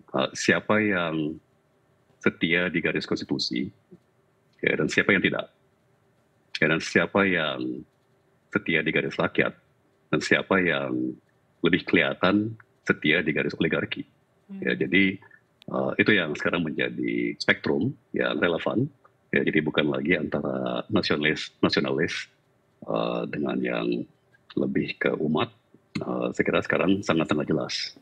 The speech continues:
Speaker 1: eh, pilihan masyarakat, pilihan pemilih, pilihan kita semua adalah antara yang pro konstitusi atau yang tidak, ya, eh, antara yang pro rakyat atau yang pro,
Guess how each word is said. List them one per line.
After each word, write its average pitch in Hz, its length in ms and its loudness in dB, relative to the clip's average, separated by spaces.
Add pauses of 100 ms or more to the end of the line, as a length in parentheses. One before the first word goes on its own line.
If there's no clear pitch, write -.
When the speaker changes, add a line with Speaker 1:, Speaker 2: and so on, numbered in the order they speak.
(120)
Speaker 1:
eh, 57 340 -2 (540)
pilihan 78 560 2
masyarakat, - 500 0 (220)
pilihan 67 400 -2
pemilih, 87 380 2 (260)
pilihan - 320 0
kita - 160 0
semua 87 480 0 (400)
adalah - 240 0
antara 71 160 2
yang 65 400 0
pro 92 160 2
konstitusi 110 720 4
atau - 160 0
yang 69 160 4
tidak, 76 320 2 (480)
ya, - 240 2 (400)
eh, 65 200 2 (120)
antara 69 240 2
yang 65 240 -2
pro 80 320 0
rakyat - 480 0
atau - 240 2
yang 65 560 -2
pro, 82 400 0